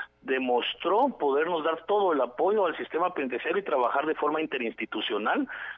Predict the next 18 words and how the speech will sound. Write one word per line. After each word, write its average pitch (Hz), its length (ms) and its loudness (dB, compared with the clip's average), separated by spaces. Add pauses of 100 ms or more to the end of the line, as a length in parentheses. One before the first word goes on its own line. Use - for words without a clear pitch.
mandando 143 680 2
pues 175 320 0 (120)
hacer 160 380 0
el 147 200 0
día 165 220 0
de 165 120 2
ayer, 127 320 0 (180)
en 135 160 0
la 123 100 0
primera 151 420 2
fase, 196 240 0
treinta 143 400 -2
y 120 140 -2
cinco 175 280 2
hisopados 175 560 0
con 165 120 0
las 147 120 0
personas 143 480 -2